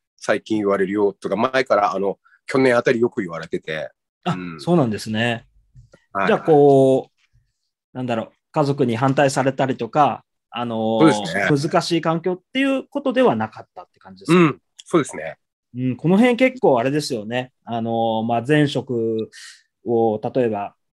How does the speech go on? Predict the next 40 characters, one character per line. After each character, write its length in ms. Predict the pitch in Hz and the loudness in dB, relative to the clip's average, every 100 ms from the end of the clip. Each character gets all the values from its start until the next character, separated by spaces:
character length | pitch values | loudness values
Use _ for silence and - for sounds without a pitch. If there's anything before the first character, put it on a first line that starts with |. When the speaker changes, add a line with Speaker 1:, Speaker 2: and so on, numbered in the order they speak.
| _ - | _ -2
Speaker 2:
退 160 | 120 | -2
職 320 | 120 120 139 | -2 -6 -4
し 140 | 131 - | -6 -6
て、 480 | - 226 131 90 - | 2 4 4 -2 -8
レ 80 | 123 | -6
ザ 140 | 120 123 | -4 -2
ー 20 | |
ク 100 | 127 | -2
ラ 80 | 127 | -2
フ 80 | |
ト 80 | - | -2
一 160 | 117 120 | -4 -6
本 160 | 107 | -10
で 80 | 101 | -8
や 120 | 98 | -12
っ 60 | - | -12
て 120 | 131 | -12
く 80 | 104 | -12
と 80 | 101 | -16
か 100 | - | -20
っ 60 | |
て 80 | - | -14
な 120 | 107 | -12
る 120 | 104 - | -12 -4
と、 340 | 196 107 82 _ | -2 -2 -6 _
や 80 | 196 | -4
っ 20 | |
ぱ 120 | 165 | -2
り、 180 | 120 _ _ | -4 _ _
Speaker 1:
う 80 | 101 | -8
ん。 60 | 104 | -2
Speaker 2:
あ 80 | 156 | 0
の 80 | 147 | 2
ー、 480 | 135 131 127 123 | 2 2 0 -2
人 200 | 117 175 | -4 -2
に 80 | 170 | -2
よ 80 | 180 | -2
っ 60 | _ | _
て 100 | 233 | 0
は 360 | 220 147 90 | 2 2 -2